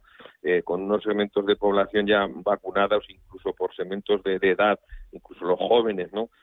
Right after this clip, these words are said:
Eh, por lo tanto, bueno, pues no se deben tomar las mismas medidas, ¿no?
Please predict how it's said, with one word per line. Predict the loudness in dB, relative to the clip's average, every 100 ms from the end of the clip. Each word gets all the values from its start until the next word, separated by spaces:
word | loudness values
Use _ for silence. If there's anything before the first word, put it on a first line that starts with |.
| -20 -8
Eh, | -4 -2
por | 2
lo | 2
tanto, | 4 0 0 0 0
bueno, | -2 -4
pues | -6 -8
no | -2 -2
se | 0 -2
deben | 0 -2
tomar | 0 0
las | 0
mismas | 0 -6
medidas, | -8 -16 -16 -18
¿no? | -16